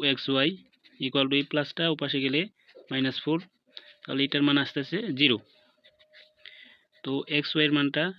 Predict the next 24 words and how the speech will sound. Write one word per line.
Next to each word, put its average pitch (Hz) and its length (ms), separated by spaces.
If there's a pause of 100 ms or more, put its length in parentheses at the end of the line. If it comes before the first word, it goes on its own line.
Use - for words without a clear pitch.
(140)
এই 143 80
যে 139 100
টুটাকে 147 280
ওপাশে 143 240
যদি 139 180
পাঠিয়ে 143 200
দিই 160 140
তাহলে 143 220
এটার 139 200 (100)
ভাগ 127 140 (360)
দিলে 139 260
হবে 147 180 (720)
জিরো। 120 200 (240)
তাহলে 147 240
এক্স 151 120
ওয়াই 160 100
এর 156 100
মান 156 100 (140)
আসলো 156 180 (120)
জিরো। 143 160 (1200)
তো - 40 (100)
এখন 151 200 (1200)
মেইন 180 220
সূত্র 156 180